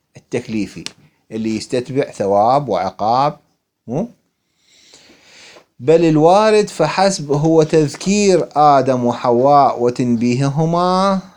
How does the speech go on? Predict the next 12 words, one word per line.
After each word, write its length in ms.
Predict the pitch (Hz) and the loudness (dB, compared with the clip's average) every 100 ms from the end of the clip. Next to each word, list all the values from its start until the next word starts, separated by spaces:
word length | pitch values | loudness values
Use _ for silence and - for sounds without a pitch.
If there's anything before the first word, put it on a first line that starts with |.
| _ _ _ | _ _ _
على 200 | 123 131 | -4 0
أن 360 | 120 120 127 123 | 0 -2 -2 0
الأكل 580 | 120 - 147 147 117 110 | -2 -2 -4 -2 -2 -2
منها 680 | 139 156 143 170 170 170 | -2 -2 -2 -2 -2 -4
سيؤدي 1000 | 156 - 170 180 - 214 151 127 117 98 | -6 -2 2 2 0 -4 -2 -4 -4 -2
إلى 120 | 143 | -2
الخروج 560 | 131 - 165 190 233 220 | -2 -2 -2 -2 -2 -2
من 160 | 196 131 | -2 -2
الجنة 540 | 104 107 104 104 123 _ - | -2 -4 -6 -6 -12 _ -6
والهبوط 500 | 160 113 113 160 123 | -4 -4 -6 -8 -6
إلى 140 | 101 | -10
الأرض. 240 | 87 85 | -12 -16